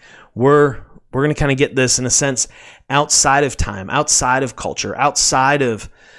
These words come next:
of all these things that, that shape us. Uh, we're gonna, we can do that by, by simply using proper methodology.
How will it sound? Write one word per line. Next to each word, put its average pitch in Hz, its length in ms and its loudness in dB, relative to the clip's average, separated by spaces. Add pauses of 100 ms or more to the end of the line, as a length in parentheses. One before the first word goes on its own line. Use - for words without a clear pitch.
(160)
of 123 100 -2
all 147 400 4
these 147 340 4
things 127 440 -2
that, 110 400 -2 (140)
that 120 200 -2
shape 165 420 2
us. - 420 -6 (600)
Uh, - 140 -8
we're 131 220 2
gonna, 127 120 -2
we 139 240 -2
can 131 280 0
do 156 260 2
that 101 440 -4 (240)
by, 113 720 0 (440)
by 117 160 0
simply 143 540 0
using 117 680 0 (300)
proper 120 460 0
methodology. 98 1120 -4